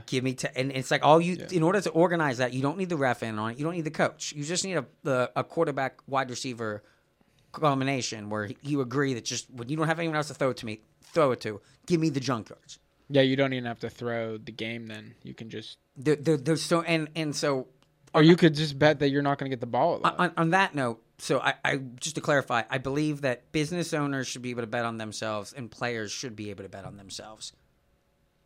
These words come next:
Speaker 1: Not assuming
Speaker 2: As
Speaker 1: betting
Speaker 2: far as
Speaker 1: in,
Speaker 2: winning.
Speaker 1: in the, yeah, yeah, as far as overall outcome of the game. If you
Speaker 2: Right.
Speaker 1: wanna bet on your team that
Speaker 2: But,
Speaker 1: you
Speaker 2: like, when
Speaker 1: play
Speaker 2: you're
Speaker 1: for a
Speaker 2: talking
Speaker 1: win.
Speaker 2: investing, though, you gotta be allowed to sell as soon as you know it's, shit's bad.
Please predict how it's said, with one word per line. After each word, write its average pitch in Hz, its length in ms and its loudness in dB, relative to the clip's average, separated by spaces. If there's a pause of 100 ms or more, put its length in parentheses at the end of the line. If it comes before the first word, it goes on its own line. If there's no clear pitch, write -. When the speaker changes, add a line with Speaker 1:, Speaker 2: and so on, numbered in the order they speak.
(300)
Speaker 1:
Not 170 360 4
assuming 165 400 2
Speaker 2:
As 151 100 8
Speaker 1:
betting 160 160 12
Speaker 2:
far 156 100 12
as 147 80 6
Speaker 1:
in, 147 80 6
Speaker 2:
winning. 147 300 6 (340)
Speaker 1:
in 190 140 2
the, 170 260 4
yeah, 151 340 -2
yeah, 151 260 2
as - 100 -4
far 160 100 4
as 147 80 2
overall 180 340 6
outcome 156 340 6
of 135 60 -2
the 127 40 -6
game. 123 200 -2
If 107 80 -8
you - 40 -4
Speaker 2:
Right. 160 60 0
Speaker 1:
wanna 160 120 4
bet 151 140 2
on 139 140 0
your 143 160 0
team 143 320 -4
that 117 60 -4
Speaker 2:
But, 165 60 12
Speaker 1:
you 165 40 12
Speaker 2:
like, 156 160 12
when 170 100 10
Speaker 1:
play 180 40 8
Speaker 2:
you're 185 100 8
Speaker 1:
for 196 60 10
a - 20 12
Speaker 2:
talking 156 160 10
Speaker 1:
win. 135 80 6
Speaker 2:
investing, 147 320 8
though, 123 80 -4
you 131 100 0
gotta 156 140 8
be 135 80 4
allowed 120 180 2
to 113 60 -12
sell 104 320 -6
as 107 80 -10
soon 120 160 -8
as 104 100 -12
you 107 80 -10
know 104 120 -12
it's, - 200 -12
shit's - 240 -12
bad. - 220 -12